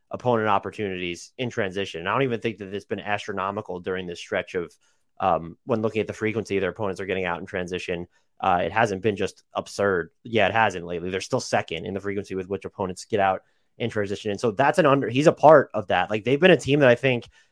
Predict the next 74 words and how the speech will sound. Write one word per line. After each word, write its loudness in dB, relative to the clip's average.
you -2
could 4
argue 4
is, -2
like, -4
being -2
outside 2
the -2
top -6
ten -4
of -8
defensive -6
rebounding 0
is -10
just, -14
like, -6
inherently -4
weird. -4
But -2
I -2
guess -6
you -4
look -4
at -10
the -4
other 0
players -2
on -4
this -10
roster -4
and, -14
all -4
right, 2
it -4
makes -6
sense. -4
But -4
that's 2
a 8
big 0
part 2
of, -2
um, -2
what 0
they're 2
able 2
to -4
do -2
is -6
their 4
offense 2
is -10
so 0
good. 0
If -4
you're 0
able 2
to -2
get 0
your -4
defense -6
set, 2
you -6
at -4
least -4
give -2
yourself -2
a -18
fighting -2
chance. -8
And -10
I -8
do 0
think -6